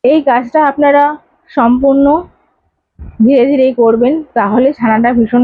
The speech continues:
ভালোভাবে কাটা হবে আর খুব নরম হয় ছানাটা। আমি আরেকটু হাতের মধ্যে দুধ নিয়ে নিলাম,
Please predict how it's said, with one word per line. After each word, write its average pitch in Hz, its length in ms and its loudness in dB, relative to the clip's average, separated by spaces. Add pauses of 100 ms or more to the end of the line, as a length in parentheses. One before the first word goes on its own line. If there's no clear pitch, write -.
ভালোভাবে 220 500 0
কাটা 214 280 -2
হবে 240 240 0 (140)
আর 214 180 -2
খুব - 240 -4
নরম 202 360 2
হয় 185 180 -2
ছানাটা। 175 420 -6 (2250)
আমি 262 220 2 (100)
আরেকটু 262 280 0 (120)
হাতের 262 300 0
মধ্যে 269 260 2
দুধ 247 220 0
নিয়ে 262 180 4
নিলাম, 269 260 0